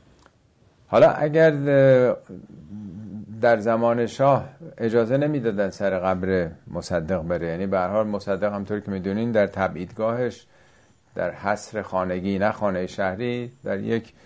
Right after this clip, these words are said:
به هر حال قلعه‌ای در احمدآباد در بین راه قزوین، ملک پدریش بود دیگه. اه، یعنی اجازه نمیدادن برای اینکه اجتماع زیادی بشه، ولی هر سال می‌رفتن.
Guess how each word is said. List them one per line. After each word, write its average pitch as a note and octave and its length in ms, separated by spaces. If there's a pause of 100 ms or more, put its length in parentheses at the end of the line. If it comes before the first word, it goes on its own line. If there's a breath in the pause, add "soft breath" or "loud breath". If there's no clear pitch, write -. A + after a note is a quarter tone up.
(260 soft breath)
به - 80
هر G2 80
حال G#2 240
قلعه‌ای F#2 460
در F#2+ 180
احمدآباد F2 1000
در F2 120
بین F#2 240
راه F2+ 320
قزوین، G#2 640 (320 soft breath)
ملک C3+ 320
پدریش G2+ 600
بود D#2+ 200
دیگه. E2 340 (1120 soft breath)
اه، G2 400 (1040)
یعنی C3 200
اجازه B2+ 520
نمیدادن E3+ 600
برای C#3 180
اینکه D#3 260
اجتماع C#3 540
زیادی F2+ 360
بشه، D#2+ 360
ولی B2+ 400
هر A#2 260
سال C#3+ 280
می‌رفتن. G#2 680